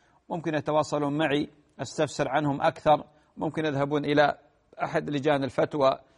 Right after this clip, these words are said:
لجان الحمد لله ك-، ك-، كثيرة في الدولة عندنا هنا وفي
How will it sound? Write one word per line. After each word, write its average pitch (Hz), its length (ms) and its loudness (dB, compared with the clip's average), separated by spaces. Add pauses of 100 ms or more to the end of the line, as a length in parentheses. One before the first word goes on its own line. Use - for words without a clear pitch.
(140)
لجان 143 280 -2
الحمد 143 280 -4
لله 135 140 2
ك-، - 140 -6
ك-، - 360 -4
كثيرة 143 380 2
في 127 100 -4
الدولة 135 380 4
عندنا 131 360 -2
هنا 135 260 -2
وفي 123 420 -2